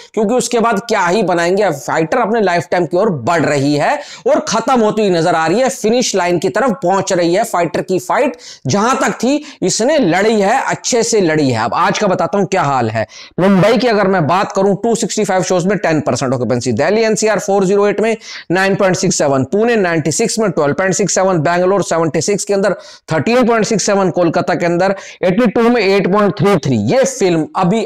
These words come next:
आठ बजे तक सत्तर लाख रुपए कमा चुकी है, तो उम्मीद कम है कि ये एक करोड़ की विंडो में भी जाए, नीचे रहेगी, क्योंकि आठ बजे तक सत्तर लाख के आसपास आया है, तो एक करोड़ मुश्किल होता हुआ नजर आ रहा है।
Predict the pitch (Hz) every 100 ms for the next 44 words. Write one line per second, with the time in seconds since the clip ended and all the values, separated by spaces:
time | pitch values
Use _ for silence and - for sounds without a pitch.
0 | - 196 247 196 165 180 208 - 190 -
1 | 262 226 185 196 185 180 - 156 170 185
2 | 190 165 165 214 220 - - - 302 208
3 | 156 180 294 302 233 247 240 233 240 285
4 | 226 226 226 - 202 220 214 233 202 185
5 | 214 202 185 190 165 190 226 160 180 175
6 | 131 117 175 175 214 202 170 165 151 160
7 | 226 - - - - 226 247 175 196 226
8 | 214 208 208 196 208 196 208 202 190 196
9 | 196 185 - 180 165 165 175 220 220 160
10 | 175 220 - 190 196 226 180 180 - 240
11 | 214 180 185 196 185 175 170 185 165 160
12 | 170 165 202